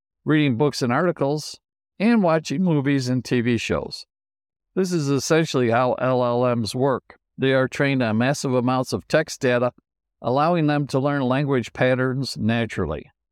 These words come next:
So, to sum things up, an L L M is a large language model, and it's a computer program trained on massive text data to learn language by analyzing it and identifying patterns. L L Ms can generate text, translate languages,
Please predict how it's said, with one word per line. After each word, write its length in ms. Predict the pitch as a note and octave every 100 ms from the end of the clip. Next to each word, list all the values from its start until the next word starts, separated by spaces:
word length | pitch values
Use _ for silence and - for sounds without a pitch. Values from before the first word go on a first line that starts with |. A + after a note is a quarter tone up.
| _
So, 360 | - F#3+ G#3 F#3
to 80 | D3+
sum 340 | - F3 F3
things 340 | E3 F3 D#3 D#3
up, 200 | G3+ -
an 120 | C#3 C3
L 240 | C#3+ C#3+
L 220 | C#3 C3+
M 240 | D#3+ D3+ D3
is 180 | C#3
a 80 | B2+
large 320 | A#2+ B2 B2
language 380 | C3 B2+ A#2+ G#2
model, 540 | C3+ E3 D#3 E3 E3 -
and 140 | D3+ D3
it's 140 | D3+
a 60 | C3+
computer 400 | C#3 F3+ D#3 C3
program 500 | D#3+ E3+ C#3+ D3+ C#3+
trained 320 | C#3 D3+ C#3+
on 180 | C3 A#2+
massive 440 | B2+ C3+ A2+ G#2
text 320 | C#3 C3 -
data 320 | A2+ G#2 A2+ - _ _ _ _ -
to 100 | C#3
learn 240 | D3+ E3
language 500 | C#3+ D3+ C#3 B2+ A#2
by 140 | A#2 A#2
analyzing 640 | B2+ D3 C3 A#2 A#2+ A2+ B2+
it 160 | C#3+ -
and 180 | A#2+ A2+
identifying 720 | A2 A#2 A#2 G#2+ B2 B2 B2
patterns. 720 | - D3+ E3 - - - - _ _ _ -
L 160 | A#2
L 280 | A#2 A2+ A#2+
Ms 160 | A#2+ -
can 160 | A#2+
generate 420 | G#2+ A#2 A2 G2+ -
text, 380 | D3+ G3 -
translate 420 | C3+ B2 A2+ A#2+ A#2
languages, 640 | C3+ E3 F3 F3 F3